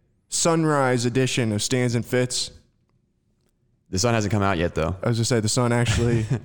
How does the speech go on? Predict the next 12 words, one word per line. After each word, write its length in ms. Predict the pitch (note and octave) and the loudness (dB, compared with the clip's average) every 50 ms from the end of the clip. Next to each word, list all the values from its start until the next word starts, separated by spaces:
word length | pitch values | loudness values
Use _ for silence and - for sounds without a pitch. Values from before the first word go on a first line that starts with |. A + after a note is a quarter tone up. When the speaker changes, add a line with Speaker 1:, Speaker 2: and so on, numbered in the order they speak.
| - | -10
Speaker 2:
<laughs> 240 | - _ _ _ _ | -20 _ _ _ _
Speaker 1:
is 200 | - A2+ A#2+ A#2+ | -2 0 0 2
not 240 | C3 B2 C3 B2 A2 | 2 2 2 2 2
up 180 | A#2+ B2+ G#2+ | 2 2 2
yet. 300 | A#2+ C3+ C3+ C3 A#2+ - - - - - - - - - - - | 2 2 4 4 2 0 -4 -10 -20 -20 -20 -20 -20 -20 -20 -18
It's 120 | - - - | -8 -6 -2
seven 220 | - C3+ A#2 A#2 | 0 0 0 2
twenty-five 760 | A#2 C3 A#2+ B2 A#2 - A2+ A2+ A2 A2 G#2+ G#2 G#2 - - - - _ _ _ _ _ _ _ - | 0 0 0 0 0 0 0 2 2 2 0 -2 -4 -6 -12 -20 -20 _ _ _ _ _ _ _ -2
A 200 | A#2 B2 A#2+ A#2 | 0 2 2 2
M 460 | A#2 A#2 A2+ A2+ A2 G#2+ A2 A#2 - _ _ _ | 2 2 2 0 0 -2 -2 -6 -10 _ _ _
on 560 | - A#2 A2+ A2 G#2 G#2 G#2 G#2+ G#2 G#2+ A2+ - - - _ _ _ _ _ _ _ | -2 0 0 2 2 0 0 0 0 -2 -4 -6 -10 -20 _ _ _ _ _ _ _
Wednesday 500 | - C3 C#3+ B2+ A2+ B2+ B2 A#2 G#2+ G#2+ | -2 -2 0 0 0 0 0 0 0 -2